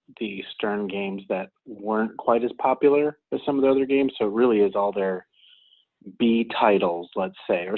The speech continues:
some B titles. There are some good games in there, but most of them are weird titles that just didn't do very well or were in an era that pinball wasn't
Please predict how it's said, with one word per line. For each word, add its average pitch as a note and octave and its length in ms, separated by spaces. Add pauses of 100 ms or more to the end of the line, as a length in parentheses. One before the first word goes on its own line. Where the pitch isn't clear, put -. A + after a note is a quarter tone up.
some C3+ 220
B G2+ 200
titles. F2 440
There G#2+ 100
are G#2+ 120
some G2+ 200
good G2 240
games F2+ 280
in G2 140
there, F2 220
but F#2+ 140
most G#2+ 260
of G2 80
them G2 140
are F#2 240 (500)
weird G2+ 580
titles G2+ 380
that F#2+ 140
just G2 200
didn't F#2+ 220
do F#2 180
very F2+ 200
well F#2 400 (140)
or D#3+ 500 (580)
were B2 400 (140)
in B2+ 260
an A2+ 140
era A2 640
that G#2+ 280 (600)
pinball A#2+ 340
wasn't G#2 400